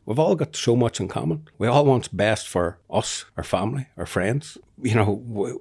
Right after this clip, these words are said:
we all want more money in our pockets. Let's be honest about it. We all want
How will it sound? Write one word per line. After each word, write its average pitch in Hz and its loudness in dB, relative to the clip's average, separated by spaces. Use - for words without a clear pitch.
we 120 2
all 127 4
want 110 4
more 98 2
money 101 4
in 156 2
our 180 -2
pockets. - -8
Let's - -4
be - -2
honest 123 0
about 196 -4
it. 180 -8
We 107 4
all 123 6
want 110 2